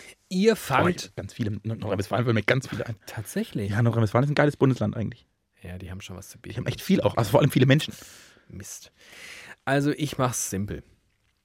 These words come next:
Speaker 1: Ich mach ein, da, da kommen viele drauf, weil es ein beliebter Hotspot. Wenn ihr es schafft, dann kämpft ihr euch vor durchs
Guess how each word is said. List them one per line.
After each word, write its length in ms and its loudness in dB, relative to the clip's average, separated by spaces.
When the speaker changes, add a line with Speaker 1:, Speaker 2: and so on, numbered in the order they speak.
Speaker 1:
Ich 140 0
mach 200 4
ein, 380 -2
da, 320 0
da 180 -4
kommen 260 2
viele 220 6
drauf, 360 4
weil 100 2
es 120 -6
ein 80 -4
beliebter 360 -2
Hotspot. 460 -2
Wenn 420 2
ihr 260 -4
es 160 -4
schafft, 380 -10
dann 220 -4
kämpft 320 -2
ihr 100 -8
euch 160 -10
vor 300 -10
durchs 380 -2